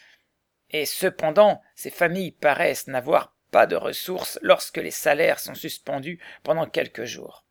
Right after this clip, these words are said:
Il est nécessaire, Hamilton, de considérer les choses sous un autre point de vue, sans quoi on risquerait de se tromper. Bessie,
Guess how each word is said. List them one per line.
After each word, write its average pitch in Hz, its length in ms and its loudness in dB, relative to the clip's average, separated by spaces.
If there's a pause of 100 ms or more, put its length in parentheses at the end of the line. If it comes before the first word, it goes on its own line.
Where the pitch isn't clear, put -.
(460)
Il 131 120 -6
est 139 40 -10
nécessaire, 160 720 6
Hamilton, - 540 4
de - 100 -6
considérer - 640 -6
les 135 120 -6
choses 175 380 -4 (180)
sous 151 200 -4
un 139 100 -2
autre 170 220 -8
point 139 200 -6
de 131 80 -6
vue, - 280 -12 (260)
sans 135 260 -6
quoi 180 320 8
on 139 120 0
risquerait 143 500 0
de - 80 -6
se - 100 -14
tromper. - 460 -14 (1400)
Bessie, 190 580 -2